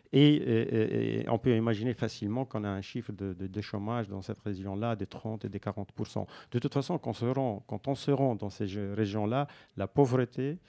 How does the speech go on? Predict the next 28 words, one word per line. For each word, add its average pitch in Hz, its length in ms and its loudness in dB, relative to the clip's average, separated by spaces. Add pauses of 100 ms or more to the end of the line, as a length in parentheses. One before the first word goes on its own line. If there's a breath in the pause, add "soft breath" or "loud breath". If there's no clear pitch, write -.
(200 soft breath)
c'est - 120 -12
quelque 107 220 -4
chose 123 160 -2
de 101 80 -4
palpable, 110 560 0
c'est - 140 -12
quelque 101 200 -12
chose 107 200 -8
qu'on 98 200 -8
voit. 101 440 2 (420 soft breath)
Euh, 98 380 -2
c'est, 110 260 -6
c'est, - 160 -6
c'est, 107 140 -6
c'est 107 160 -6
vraiment 117 320 2
la, 107 220 -2
la 104 120 0
région, 110 320 -2
la, 104 120 0
la, 104 260 -6
les, 104 200 -4
parmi 107 300 -2
les 107 120 0
régions 107 180 -2
les 104 100 -2
plus - 160 -8
sinistrées. 110 640 -4